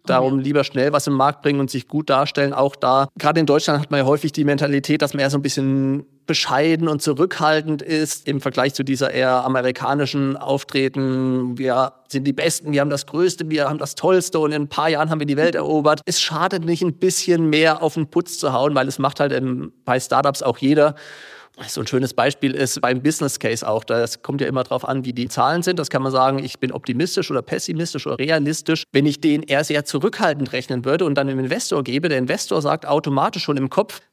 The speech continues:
Speaker 1: "Jede Zahl an Umsatz, an Gewinn drittel ich mal und jede Zahl, wie lange es dauert, die verdoppel- oder verdreifache ich mal im Kopf", weil das meine
Speaker 2: Mhm.
Speaker 1: Erfahrung ist. Das heißt, wenn ich dann schon pessimistisch rangehe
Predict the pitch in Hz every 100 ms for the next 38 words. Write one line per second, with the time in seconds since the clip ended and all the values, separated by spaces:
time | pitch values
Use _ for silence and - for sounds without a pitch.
0 | _ 127 214 214 208 - 175 185 151 147
1 | 196 226 208 214 - 160 160 139 156 208
2 | 220 220 - 143 226 220 139 117 135 113
3 | 139 202 220 160 143 156 175 - 170 170
4 | 147 151 - 147 175 196 - - 170 -
5 | 165 - 180 185 170 170 160 151 143 180
6 | 170 127 120 113 107 110 107 - 120 120
7 | 190 143 135 117 147 143 123 113 - -
8 | 127 135 - 143 220 208 180 165 170 143
9 | - 196 - 170 175 160 131 - 233 220
10 | 139 143 196